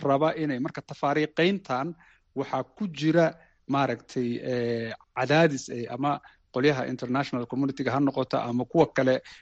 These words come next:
sa-, ay la tartamayaan, ay la ficiltamayaan ha noqoto, ee, wax ku saabsan waaye. Ma ahane wax maanta lagu macnayn karo oo caqliga, ee, bini aadamku uu keeni karo inay waxaan isaan u jiitamaan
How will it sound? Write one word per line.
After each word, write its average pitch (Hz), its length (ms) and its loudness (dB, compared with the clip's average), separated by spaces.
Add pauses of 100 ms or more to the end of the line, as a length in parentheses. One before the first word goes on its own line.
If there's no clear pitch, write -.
sa-, 123 260 0
ay 127 180 0
la 147 120 4
tartamayaan, 131 720 2
ay 117 60 0
la 135 100 2
ficiltamayaan 123 720 -2
ha 131 100 0
noqoto, 143 460 0 (500)
ee, 123 300 2
wax 139 180 -2
ku - 120 -4
saabsan 127 480 0
waaye. 107 340 -6
Ma 147 140 2 (140)
ahane 139 320 2 (540)
wax 147 240 4 (340)
maanta 143 500 0
lagu 120 280 0
macnayn 131 460 2 (280)
karo 110 200 -8
oo 117 260 -10 (100)
caqliga, 127 540 6 (320)
ee, 123 260 4
bini 117 220 2
aadamku 135 480 6
uu 120 140 -2
keeni 147 360 8
karo 127 340 0 (680)
inay 143 260 6
waxaan 135 340 0
isaan 139 320 2
u 160 100 0
jiitamaan 151 560 0